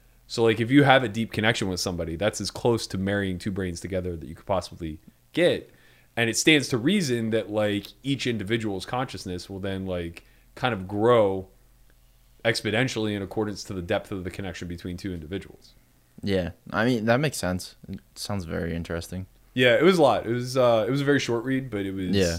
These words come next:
Speaker 1: it was a challenging one to get through. All right, so let's talk about this gap year.
Speaker 2: All right, finally.
Speaker 1: Um, <laughs> because
Speaker 2: Uh.
Speaker 1: you made me miserable for twelve months.
Speaker 2: Oh, please.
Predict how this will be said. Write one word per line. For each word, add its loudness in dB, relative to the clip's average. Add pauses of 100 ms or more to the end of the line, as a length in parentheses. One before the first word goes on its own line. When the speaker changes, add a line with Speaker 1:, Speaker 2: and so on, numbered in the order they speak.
Speaker 1:
it -6
was -6
a -6
challenging -6
one -14
to -16
get -12
through. -18 (500)
All 12
right, 8
so 4
let's 12
talk 12
about 8
this -2
gap -4
year. -14 (220)
Speaker 2:
All 6
right, 2
finally. -2
Speaker 1:
Um, 2 (180)
<laughs> -10
because 10
Speaker 2:
Uh. 0 (520)
Speaker 1:
you -2
made 6
me 4
miserable 0
for -6
twelve -2
months. -14 (460)
Speaker 2:
Oh, 8
please. -10